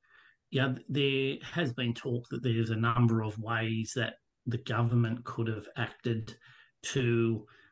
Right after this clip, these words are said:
um, achieve a similar result. And I think, um, you know, rather than just putting interest rates up, and I think one of the things that'll probably come out of, you know, in the next year or two, there'll be a bit more discussion about what, um,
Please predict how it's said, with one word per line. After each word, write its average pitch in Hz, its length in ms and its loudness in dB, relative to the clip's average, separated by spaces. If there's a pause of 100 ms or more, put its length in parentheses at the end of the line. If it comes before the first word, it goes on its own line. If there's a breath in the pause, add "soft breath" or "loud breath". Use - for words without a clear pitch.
(140 soft breath)
um, 110 540 -6 (180)
achieve 139 420 0 (200)
a 123 60 -6
similar 127 440 2
result. 117 800 -2 (480)
And 123 100 2
I 127 60 4
think, 143 400 0 (380 loud breath)
um, 113 440 2
you 127 100 0
know, 117 200 2
rather 113 300 2
than 110 100 -2
just 117 160 -6
putting 113 240 -2
interest - 320 0
rates - 240 -4
up, - 220 -4 (260 loud breath)
and 127 140 2
I 123 60 6
think 135 500 -2 (480)
one 131 240 2
of 123 80 2
the 110 80 2
things 117 260 0
that'll 107 160 -2
probably 107 320 -4
come - 240 -6
out 113 220 0
of, 104 120 -4 (240)
you 110 120 -2
know, 101 60 -2
in 110 80 -2
the 120 80 4
next 117 300 -2
year 113 280 0
or 110 120 -2
two, - 320 -4 (360 loud breath)
there'll 135 100 0
be 123 100 6
a 120 40 6
bit 165 160 4
more 120 120 4
discussion 107 600 -4
about 110 340 -2
what, 113 240 0 (160)
um, 107 380 -2